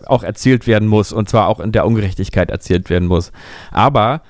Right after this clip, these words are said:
äh, ich finde, die Gerechtigkeit, die wir da vermissen, die vermissen wir ja nicht in der Gegenwart, sondern die vermissen wir in einem, in einem Handeln in der Vergangenheit. Und es stellen sich mit solchen Artefakten womöglich auch sozusagen, äh, Phänomene der Ungerechtigkeit aus. Aber die Ungerechtigkeit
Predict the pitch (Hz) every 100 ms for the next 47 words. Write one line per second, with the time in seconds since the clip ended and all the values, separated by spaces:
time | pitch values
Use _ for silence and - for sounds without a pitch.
0 | - - - 110 107 120 143 147 135 123
1 | 120 170 - - - 123 110 - - -
2 | 117 120 117 117 110 107 110 123 175 151
3 | 110 120 113 131 127 143 139 127 123 117
4 | 131 107 127 120 123 127 117 104 110 107
5 | 117 117 120 139 127 127 123 110 - 113
6 | 117 113 - - - - - - 113 117
7 | 123 110 135 170 151 131 131 127 123 123
8 | 117 101 92 101 110 110 76 110 - 120
9 | 147 147 135 123 127 131 87 117 120 127
10 | 127 131 117 120 139 139 120 - 120 123
11 | 123 - 123 113 117 - - 113 110 107
12 | - - - - 123 117 123 120 120 131
13 | 151 131 117 123 120 - 117 104 - 147
14 | 113 - 110 107 113 117 143 127 120 123
15 | - 117 110